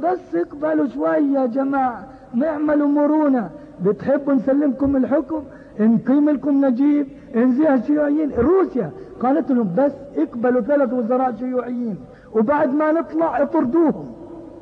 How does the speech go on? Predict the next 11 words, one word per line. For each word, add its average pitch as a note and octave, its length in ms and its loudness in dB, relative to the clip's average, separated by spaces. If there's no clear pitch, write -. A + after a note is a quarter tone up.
هنا D#4+ 200 4
في A#3+ 120 0
الطائف، A#3 520 0
في - 80 -2
الطائف A#3+ 420 -2
استماتت D#4 840 0
روسيا D#4 560 0
بال-، C4 340 -4
للحصول D#4 560 0
على C#4 180 0
ورقة C4+ 540 0